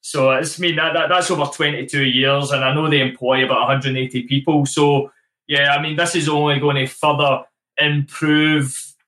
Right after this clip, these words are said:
the company taking advantage of the opportunities that are presented. It's good jam. I do like it. My toast, it is really good. So, and, and off the back of that, Scott, actually, when you're talking about,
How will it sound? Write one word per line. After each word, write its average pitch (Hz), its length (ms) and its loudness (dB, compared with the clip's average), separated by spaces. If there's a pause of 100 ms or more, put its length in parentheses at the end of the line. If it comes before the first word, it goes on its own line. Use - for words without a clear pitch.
(160)
the 139 60 -12
company 147 440 -2
taking 139 260 0
advantage 135 480 -2
of 131 60 -2
the 127 80 2
opportunities 131 640 0
that 123 80 -4
are - 40 -8
presented. 151 460 -2
It's 147 120 -6
good 175 200 2
jam. 170 340 2
I 156 80 -2
do 156 160 -2
like 147 220 0
it. 165 100 -2
My 139 140 -2
toast, 151 320 -2
it 123 120 2
is 135 140 0
really 135 220 2
good. 143 200 -4 (460)
So, 143 300 0
and, 175 160 0
and 180 160 0
off 208 340 0
the 190 80 -2
back 233 260 0
of 202 60 -4
that, 175 140 0
Scott, 175 340 0 (100)
actually, 156 200 -4
when 156 100 -4
you're 143 100 -2
talking 165 360 -2
about, 143 380 2